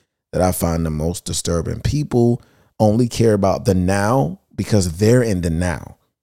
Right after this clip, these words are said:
But we also gotta prepare for the future. If you have left kids here,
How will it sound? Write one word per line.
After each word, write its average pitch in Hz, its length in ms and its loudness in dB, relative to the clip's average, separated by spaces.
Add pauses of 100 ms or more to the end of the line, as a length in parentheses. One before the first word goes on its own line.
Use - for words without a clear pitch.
(220)
But 101 140 0
we 95 160 0
also 131 280 2
gotta 107 220 2
prepare - 400 0
for 98 160 -2
the 92 100 -2
future. 107 640 -2 (400)
If 95 200 0
you 113 260 4
have 127 360 0
left 95 480 -2
kids 120 360 0
here, 143 320 0